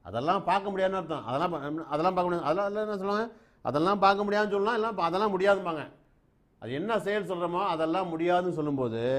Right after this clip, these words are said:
nothing doing அப்படின்னு அர்த்தம். ஓகேங்களா? Nothing-னா ஒண்ணும் இல்ல, nothing doing-னா அதெல்லாம் முடியாது, அதெல்லாம் பார்க்க முடியாது, அதெல்லாம் கொடுக்க முடியாது, அதெல்லாம் வாங்க முடியாது, எப்படி என்ன அர்த்தம்? ஓகே, புரிஞ்சுங்களா? மீண்டும் இது போல அடுத்த வாரம் சந்திப்போம். மறந்துனா subscribe பண்ணுங்க, subscribe பண்ணுங்க,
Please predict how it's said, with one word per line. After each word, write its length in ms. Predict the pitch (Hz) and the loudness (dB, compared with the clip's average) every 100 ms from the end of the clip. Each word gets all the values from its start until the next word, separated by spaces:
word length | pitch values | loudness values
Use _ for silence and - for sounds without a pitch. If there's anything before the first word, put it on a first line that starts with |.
| 139 143 - - - - _ _ _ 107 | 0 -4 -14 -20 -20 -20 _ _ _ -14
nothing 360 | 107 147 160 143 107 | -14 -12 -12 -10 -10
doing 220 | 90 78 - | -12 -14 -20
அப்படின்னு 180 | 87 | -16
அர்த்தம். 260 | 90 - - 107 | -16 -16 -20 -18
ஓகேங்களா? 360 | 101 107 180 - 95 | -14 -12 -14 -16 -12
Nothing-னா 460 | 123 123 127 139 | -10 -10 -12 -10
ஒண்ணும் 320 | 151 131 135 135 | -10 -8 -8 -8
இல்ல, 80 | |
nothing 320 | 131 131 131 127 | -10 -10 -10 -10
doing-னா 300 | 123 131 262 - _ _ _ _ | -8 -8 -10 -16 _ _ _ _
அதெல்லாம் 380 | 98 101 120 120 | -14 -12 -10 -10
முடியாது, 400 | 110 104 101 147 | -10 -10 -10 -12
அதெல்லாம் 240 | 110 117 | -12 -10
பார்க்க 220 | 110 104 | -10 -10
முடியாது, 220 | 101 95 | -12 -10
அதெல்லாம் 180 | 113 120 | -10 -10
கொடுக்க 200 | 113 107 | -12 -12
முடியாது, 320 | 104 98 110 | -10 -10 -8
அதெல்லாம் 240 | 139 127 120 | -8 -8 -8
வாங்க 180 | 113 110 | -8 -10
முடியாது, 220 | 113 123 | -12 -10
எப்படி 260 | 117 98 | -10 -10
என்ன 140 | 85 95 | -10 -10
அர்த்தம்? 360 | 87 - - | -10 -14 -16
ஓகே, 160 | 95 101 | -14 -12
புரிஞ்சுங்களா? 360 | 120 117 151 - - _ _ | -10 -8 -8 -10 -16 _ _
மீண்டும் 320 | - 120 127 123 | -14 -10 -8 -10
இது 120 | 110 | -10
போல 320 | 113 190 311 | -10 -10 -12
அடுத்த 260 | 104 107 110 | -12 -12 -10
வாரம் 160 | 98 | -10
சந்திப்போம். 360 | 95 92 95 226 - _ _ 104 | -12 -14 -14 -16 -18 _ _ -12
மறந்துனா 340 | 110 117 165 - | -10 -8 -12 -12
subscribe 460 | - 110 - 170 160 | -12 -12 -12 -12 -10
பண்ணுங்க, 380 | 156 156 160 190 | -10 -10 -10 -12
subscribe 400 | - 104 - 170 | -12 -14 -14 -14
பண்ணுங்க, 340 | 165 151 156 | -10 -10 -10